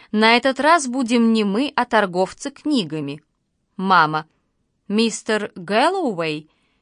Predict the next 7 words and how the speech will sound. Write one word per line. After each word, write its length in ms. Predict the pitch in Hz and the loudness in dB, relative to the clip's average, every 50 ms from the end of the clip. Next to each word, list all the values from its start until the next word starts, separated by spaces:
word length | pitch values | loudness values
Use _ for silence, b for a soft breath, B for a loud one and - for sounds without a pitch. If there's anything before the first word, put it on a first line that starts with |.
| _ - | _ -6
Весьма 480 | 208 214 233 220 - 247 247 247 262 302 | -4 -2 -2 -2 0 2 2 4 4 2
любезно 540 | 349 359 294 269 254 233 240 247 - 403 | 0 -2 0 0 2 2 0 -2 -6 -10
с 100 | - - | -10 -10
его 280 | - 240 247 233 240 233 | -8 -6 -4 -4 -2 -4
стороны, 680 | - - - 247 240 233 226 226 220 208 190 185 175 - | -4 -6 -4 -2 0 0 0 0 0 -2 -4 -4 -6 -6
но... 540 | 202 214 214 220 226 233 233 233 226 220 - _ _ _ _ _ _ _ _ _ _ _ | -6 -4 -2 0 0 2 2 2 0 -2 -4 _ _ _ _ _ _ _ _ _ _ _
Я. 440 | 214 202 180 196 196 185 175 175 | -8 -6 -2 0 2 2 2 0